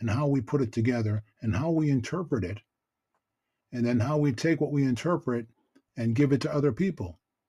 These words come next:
You know, you with the podcast, me with my writing, the two of us here right now with the podcast and, and other things that I've done,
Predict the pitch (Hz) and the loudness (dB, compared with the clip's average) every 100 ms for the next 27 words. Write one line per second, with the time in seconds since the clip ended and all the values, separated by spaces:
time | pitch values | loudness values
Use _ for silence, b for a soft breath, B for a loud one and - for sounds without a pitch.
0 | _ _ _ - 123 117 117 - - - | _ _ _ 0 2 2 0 -6 -20 -20
1 | - - 110 147 165 151 117 147 143 127 | -20 -4 2 4 4 2 -2 -2 -2 -2
2 | 147 156 - - 123 135 117 135 120 120 | 0 0 0 0 2 2 0 0 0 2
3 | 120 123 135 107 _ _ _ _ _ _ | 2 0 -2 -6 _ _ _ _ _ _
4 | _ _ _ _ 131 113 202 180 139 113 | _ _ _ _ -6 -2 0 0 0 -2
5 | - 135 123 127 131 143 127 113 110 113 | -2 -2 0 0 -2 -2 -4 -6 -6 -6
6 | 104 - 110 101 - 117 120 120 131 127 | -6 -6 -6 -6 -4 -4 -2 -2 -2 -4
7 | 107 120 104 127 117 113 101 147 98 | -2 -2 -2 -4 -4 -4 -4 -4 -4